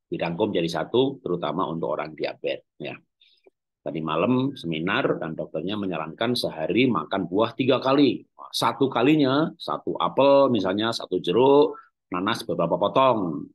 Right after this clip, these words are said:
Itu satu kali itu, ya. Nanti siang begitu, sore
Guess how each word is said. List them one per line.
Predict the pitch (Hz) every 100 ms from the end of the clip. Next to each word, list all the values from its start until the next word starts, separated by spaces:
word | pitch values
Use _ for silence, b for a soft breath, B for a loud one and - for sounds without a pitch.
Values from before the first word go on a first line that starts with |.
| _
Itu | - - 139
satu | 110 127
kali | 147 185 185
itu, | 165 151 127 117 -
ya. | - 117 135
Nanti | 95 139
siang | 139 123 143 147 135
begitu, | 117 131 165 185 185 B B _
sore | - 107